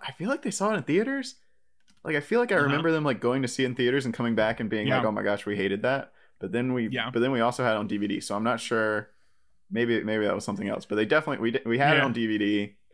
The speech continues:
Speaker 1: and I remember them watching it and being like, "We did not like that movie." But they were both big Robert Redford fans,
Speaker 2: Yeah.
Speaker 1: and, um, and so it was one that was like, you know, it was like this R-rated movie that was on the D V D shelf, and so one day I, like, grabbed it and put it on,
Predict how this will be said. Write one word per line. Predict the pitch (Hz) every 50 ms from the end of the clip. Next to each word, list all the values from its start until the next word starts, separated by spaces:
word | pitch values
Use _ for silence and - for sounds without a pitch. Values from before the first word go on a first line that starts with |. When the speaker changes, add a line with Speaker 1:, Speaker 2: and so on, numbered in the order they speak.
| _ _ _ _ _ -
Speaker 1:
and | 101 101
I |
remember | 101 101 104 123 131 127
them | 120 107 101
watching | 95 90 98 101 - - 98
it | 95
and | - 98
being | 98 98 95
like, | 90 87 90 92
"We | 92 95
did | 92 82
not | 101 101 98 - -
like | - - -
that | - - - -
movie." | 76 82 69 67 64 -
But | - 98 87 95
they | 101 101
were | 98 98
both | 92 - 107 101 101 101 98 - - - - _ -
big | 110 107 104 98
Robert | 98 95 - - -
Redford | - 95 92 - - 98 95 -
fans, | - 98 95 92 92 95 107 - - _ _ _ _ _ _ _ _ _ -
Speaker 2:
Yeah. | 107 104 101 - 127 117 104
Speaker 1:
and, | 98 98 98
um, | 98 98 98 98 98 98 98 98 98 - - - _ _ _ _ _ _ _ _ _
and | - 110 107 101 98
so | - 123 110 104 95
it |
was | 101 101 95 -
one | 107 107 110 107 107 104
that | 104 90
was | 92 101 95
like, | 98 101 104 - -
you | 95 104
know, | 98 92 92
it | 95
was | 98 98
like | 101 92 -
this | - 92 -
R-rated | - 98 95 98 98 98 95 92 95 -
movie | 95 98 95 87 90
that | 92 87 -
was | 90 98
on | 95 101
the | 98 95
D | - 92
V | 92 95 98
D | 98 98
shelf, | - - 95 85 - - -
and | 101 98 98
so | - 95 98
one | 101 98 98 107
day | - -
I, | 95 92
like, | 98 95 -
grabbed | - - 95 87 82 87 92
it | -
and | - -
put | - 98 98
it | 92
on, | 90 80 82 92 -